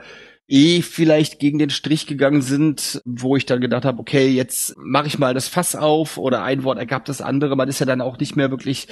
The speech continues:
kalkulierbar, also ich für mich selber nicht, aber ich für andere halt auch nicht. Dann ergibt halt ein Wort das andere und eskaliert dann.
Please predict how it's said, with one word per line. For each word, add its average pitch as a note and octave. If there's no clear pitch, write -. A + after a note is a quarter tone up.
kalkulierbar, D3
also A2+
ich -
für D3
mich C3+
selber D3+
nicht, D3+
aber A2
ich B2+
für -
andere C3
halt A#2
auch -
nicht. C#3+
Dann A2
ergibt A#2+
halt B2
ein A#2
Wort A#2+
das A#2
andere C3
und A#2
eskaliert G#2+
dann. G#2